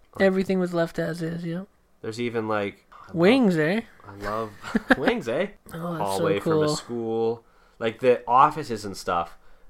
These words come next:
Speaker 2: they didn't even have time to, like, pack everything. They had time to get their personal belongings, and that was it. So
Speaker 1: Right.
Speaker 2: there's, like, still, like, trinkets and stuff on bookshelves,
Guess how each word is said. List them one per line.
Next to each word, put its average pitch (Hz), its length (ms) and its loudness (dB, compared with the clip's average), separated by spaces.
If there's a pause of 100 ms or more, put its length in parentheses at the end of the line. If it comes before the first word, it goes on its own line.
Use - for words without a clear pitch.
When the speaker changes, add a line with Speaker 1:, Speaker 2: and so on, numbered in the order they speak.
Speaker 2:
they 120 100 0
didn't 139 200 0
even 143 200 0
have 123 240 -2
time 113 280 -4
to, 110 60 -6
like, 107 220 -4
pack 101 320 -2
everything. 80 460 -10
They 87 100 -6
had 104 140 -6
time 120 180 -2
to 113 80 -4
get 113 160 -6
their 104 100 -2
personal 123 480 0
belongings, 98 560 -2
and 92 140 -6
that 85 140 -6
was 90 180 -8
it. - 320 -10
So 175 60 -6
Speaker 1:
Right. 180 300 8
Speaker 2:
there's, 110 180 0
like, 104 180 -2
still, 123 320 0
like, 101 240 0
trinkets 120 500 -4
and 110 140 -8
stuff 104 320 -2
on 92 240 -8
bookshelves, 104 720 -6